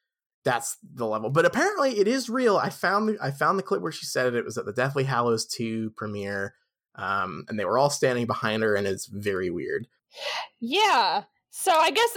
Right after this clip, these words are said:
Speaker 2: uh, so they're the actors that played the quote unquote core kids, according to Pottermore. Um, and, and, like, they're pr-,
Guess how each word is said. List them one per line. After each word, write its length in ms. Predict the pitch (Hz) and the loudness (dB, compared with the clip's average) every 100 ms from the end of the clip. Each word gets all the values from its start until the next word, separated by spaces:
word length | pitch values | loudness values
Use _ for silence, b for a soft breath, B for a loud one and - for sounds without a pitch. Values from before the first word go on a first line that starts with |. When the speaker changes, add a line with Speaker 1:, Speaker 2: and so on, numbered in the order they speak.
| - | 0
Speaker 2:
uh, 60 | 320 | 2
so 200 | 392 381 | 4 4
they're 180 | 403 - | 4 4
the 140 | 392 302 | 4 2
actors 500 | 359 381 381 285 277 | 2 0 0 0 0
that 180 | 277 - | -4 0
played 380 | 277 262 226 | 2 2 0
the 220 | 214 240 - | -2 -4 -2
quote 200 | - 254 | 0 2
unquote 380 | 240 247 269 | 2 2 0
core 260 | - 277 254 | 2 4 4
kids, 480 | 262 262 202 196 214 | 4 2 2 0 -6
according 400 | 208 214 214 190 | -4 -4 -2 -4
to 60 | |
Pottermore. 720 | 190 226 208 190 175 135 180 196 B B B | -6 -2 -2 -2 -2 -2 -2 -4 B B B
Um, 380 | 226 226 208 220 B B 302 | -2 0 -2 -4 B B -2
and, 140 | 320 - | -2 -2
and, 160 | 349 330 | -2 0
like, 240 | 359 - b b b - | -2 -4 b b b -4
they're 200 | 320 330 | -2 -2
pr-, 220 | - | -6